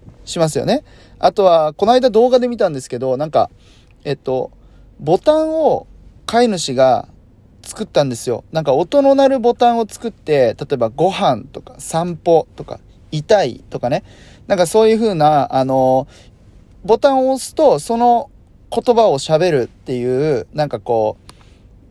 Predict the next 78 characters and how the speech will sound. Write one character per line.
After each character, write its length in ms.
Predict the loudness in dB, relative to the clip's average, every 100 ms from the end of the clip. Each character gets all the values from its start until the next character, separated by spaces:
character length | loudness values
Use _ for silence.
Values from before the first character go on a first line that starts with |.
| -12
う、 140 | -8
な-、 220 | -4 -2 0
な 140 | -2
ん 60 | -4
て 100 | -10
い 40 |
う 20 |
の？ 80 | -4
お 80 | 0
も 120 | 0
ち 80 | 2
ゃ 60 | 0
み 100 | 0
た 100 | -2
い 40 |
の 140 | -2 -4
を 80 |
ね、 280 | -4 -6 -8 -4
あ 120 | -2
の、 100 | -2
飼 120 | -4
い 40 | -4
主 160 | -6
が 80 | -4
猫 260 | -4 0 0
に 120 | 0
与 320 | 0 2 0
え 40 |
た 140 | 2 2
ら、 240 | 4 2 -4 -20 -6
猫 300 | -2 0 0
が 280 | 4 2 2 -8 -20
そ 160 | -6 -2
の 100 | 0
ボ 140 | 0
タ 140 | 2 2
ン 80 | 4
を 180 | 2
押 120 | 0 -2
し 160 | -6
て、 300 | 0 2 0 -6
そ 180 | -4
の 80 | -4
時 220 | -4 -4
の 100 | -8
感 360 | -8 -6 -4 -2
情 280 | 2 2 4
を、 300 | 2 0 -4 -18 -20 -4
あ 140 | -2 -2
の、 120 | -4 0
表 300 | 2 2 -2
現 80 | -4
す 100 | -6
る 120 | -6
み 80 | -4
た 120 | -6
い 60 |
の 100 | -6
が 160 | -6 -6
あ-、 60 | -6 -16 -20 -20 -2
あ 80 | -2
っ 40 |
た 140 | 0 -4
ん 20 |
で 60 |
す 40 | -4
よ、 60 |
動 200 | -4 -2
画 120 | -2 -2
で。 180 | -6 -10
す 280 | -16 -10 -6
げ 160 | -2
え 60 | 0
な 160 | 0 -2
と 120 | -4
思 140 | -6
っ 20 | -10
て。 360 | -6 -6 -6